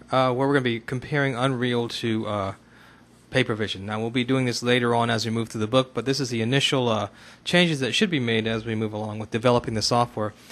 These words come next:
from the point that it is at now. And so we'll be talking about today, uh, you bet, something really cool. If you love Second Life, you're gonna love this video,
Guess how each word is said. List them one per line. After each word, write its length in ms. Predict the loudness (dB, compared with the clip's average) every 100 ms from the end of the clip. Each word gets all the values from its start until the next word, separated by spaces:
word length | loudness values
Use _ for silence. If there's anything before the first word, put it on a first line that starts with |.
| -20 -6
from 240 | -2 -2
the 80 | -2
point 240 | -4 -4
that 100 | -2
it 40 | -4
is 120 | -4
at 160 | -6 -2
now. 380 | 2 2 0 -6 -20 -20 -20 -20 -20 _ -18 -6
And 140 | 0
so 100 | 2
we'll 100 | 2
be 100 | 2
talking 260 | 0 -2 0
about 180 | 0 0
today, 380 | -2 -2 -2
uh, 140 | -6 -10
you 140 | -10 -2
bet, 260 | -2 -2
something 300 | -4 -4 -2
really 240 | 0 0 0
cool. 240 | 0 -2
If 80 | 0
you 80 | 2
love 180 | 2
Second 280 | 2 -2 0
Life, 280 | 2 2 0
you're 80 | -4
gonna 140 | -2
love 240 | 0 0 0
this 140 | -2
video, 440 | -2 -2 -2 -4